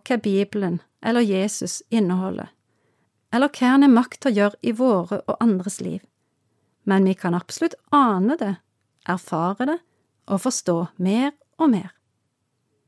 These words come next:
Å ikke forstå bør ikke hindre oss i å ta Bibelen på fanget og studere og elske Guds ord. Akkurat som Maria.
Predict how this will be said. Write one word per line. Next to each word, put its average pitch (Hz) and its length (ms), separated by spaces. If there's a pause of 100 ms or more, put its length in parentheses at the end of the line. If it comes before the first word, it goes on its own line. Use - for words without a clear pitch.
(920)
Å - 160
ikke 311 400
forstå 208 380 (420)
bør 214 160
ikke 320 220
hindre 240 340
oss - 160
i 214 80
å 226 80
ta - 160
Bibelen 202 480
på 240 160
fanget 214 460 (260)
og 175 80
studere 285 720 (220)
og - 160
elske 226 480
Guds - 320
ord. 190 220 (800)
Akkurat - 320
som 247 240
Maria. 185 380